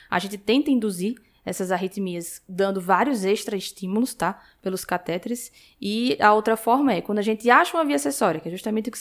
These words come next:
isso que você falou. A gente acha uma via acessória, a gente faz a ablação da via,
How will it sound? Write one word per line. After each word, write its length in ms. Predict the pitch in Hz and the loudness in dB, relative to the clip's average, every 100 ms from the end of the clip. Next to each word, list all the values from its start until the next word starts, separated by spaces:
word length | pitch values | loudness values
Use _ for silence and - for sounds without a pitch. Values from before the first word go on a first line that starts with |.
| - | -8
isso 160 | - 214 | -6 -6
que 80 | - | -2
você 100 | 240 | 0
falou. 380 | 277 262 - - - - | 4 4 2 -6 -20 -6
A 80 | 185 | -4
gente 200 | 196 196 | 0 2
acha 220 | 196 214 | 4 2
uma 60 | |
via 80 | 202 | 0
acessória, 400 | 202 190 - 196 | 0 -2 0 0
a 20 | |
gente 200 | 196 185 | 0 -4
faz 280 | - 190 220 | -2 0 2
a 60 | 220 | 2
ablação 360 | 202 196 185 | 2 0 -2
da 120 | 185 175 | -4 -4
via, 340 | 175 240 320 | -2 -2 -2